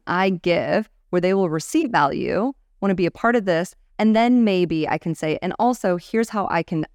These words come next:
help in addition to that." So we started doing meetups, tech talks, hackathons, you name it, really just to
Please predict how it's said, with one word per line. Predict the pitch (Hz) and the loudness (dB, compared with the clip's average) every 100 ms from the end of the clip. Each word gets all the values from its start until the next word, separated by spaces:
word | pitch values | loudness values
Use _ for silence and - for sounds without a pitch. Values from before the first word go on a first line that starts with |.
| _ - | _ -6
help | - 147 - | -2 -2 -2
in | 156 | -2
addition | 147 143 - 143 | -2 -4 -4 -6
to | - | -4
that." | - 107 - | -4 -4 -4
So | 202 | -4
we | 175 190 | -2 -2
started | - 233 233 185 | 0 0 0 0
doing | 185 175 160 147 - _ _ _ - | 0 0 0 -2 -4 _ _ _ 2
meetups, | 240 233 190 - - | 4 4 2 0 -12
tech | - 233 - | -6 -6 -6
talks, | - 202 180 - - - _ _ | -2 0 2 0 -8 -16 _ _
hackathons, | - 240 233 - 202 185 170 165 _ _ - | -4 -2 -2 0 0 0 -2 -6 _ _ -2
you | 214 | 2
name | 262 254 | 4 4
it, | 220 | 0
really | - 175 254 311 | -2 0 2 2
just | 226 - | -2 -2
to | - | -4